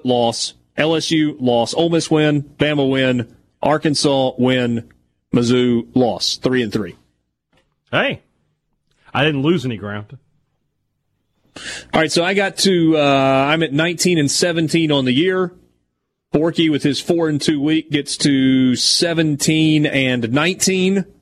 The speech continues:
Speaker 1: and Hey Dad gets to thirteen and twenty-three.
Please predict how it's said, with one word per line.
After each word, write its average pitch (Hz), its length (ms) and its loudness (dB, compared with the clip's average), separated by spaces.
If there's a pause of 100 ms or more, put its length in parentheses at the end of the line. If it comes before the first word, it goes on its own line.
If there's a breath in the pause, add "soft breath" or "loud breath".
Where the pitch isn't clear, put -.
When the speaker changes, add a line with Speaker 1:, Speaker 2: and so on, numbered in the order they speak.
(840)
Speaker 1:
and 131 260 0
Hey 147 140 0
Dad 135 240 0
gets 117 140 -4
to 120 100 0
thirteen 117 380 -2
and 98 60 -4
twenty-three. - 440 -12